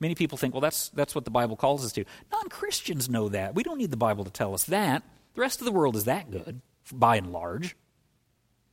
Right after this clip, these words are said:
Christ calls us to be Christ-like, not just don't do wrong,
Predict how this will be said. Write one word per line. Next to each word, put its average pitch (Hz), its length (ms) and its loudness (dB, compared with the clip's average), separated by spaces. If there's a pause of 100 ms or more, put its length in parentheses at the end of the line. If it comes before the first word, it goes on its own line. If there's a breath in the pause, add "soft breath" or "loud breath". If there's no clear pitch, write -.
(1080)
Christ 233 320 2
calls 131 240 -2
us 117 100 0
to - 80 -6
be 107 240 0
Christ-like, 135 800 0 (140)
not 214 160 2
just 208 220 2 (260 loud breath)
don't 175 260 8
do 139 140 4
wrong, 117 480 4